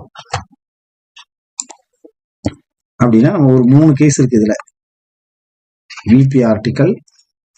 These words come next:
found in letter box அப்படி இருந்தது அப்படின்னா, ஒருத்தர் வந்து லெட்டர் பாக்ஸ் ஓபன் பண்ண போறாரு, உள்ள பார்த்தா வி பி ஆர்டிகல் இருக்கு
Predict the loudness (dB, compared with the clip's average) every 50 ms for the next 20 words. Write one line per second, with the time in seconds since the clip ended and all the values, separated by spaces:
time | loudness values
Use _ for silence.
0 | _ _ _ _ _ _ _ -20 _ _ _ _ _ _ _ _ _ _ _ _
1 | _ _ _ _ _ _ _ _ -4 -2 -2 0 0 2 4 4 2 2 -2 -2
2 | 0 0 2 2 0 -2 -4 -6 -6 -4 -6 -6 -6 -8 -12 -12 -8 -4 0 2
3 | 2 2 4 4 4 4 2 2 0 -2 -4 -8 -6 -4 0 0 0 0 0 -2
4 | -2 -2 -2 0 0 2 2 0 0 0 0 0 0 0 -2 -4 -4 -2 -2 -2
5 | -2 -2 -2 -2 -2 -2 0 0 -2 -2 -4 -10 -20 -20 _ _ _ _ -2 0
6 | 2 2 2 0 0 0 2 2 2 2 2 0 0 0 0 0 0 -2 -2 -4
7 | -4 -4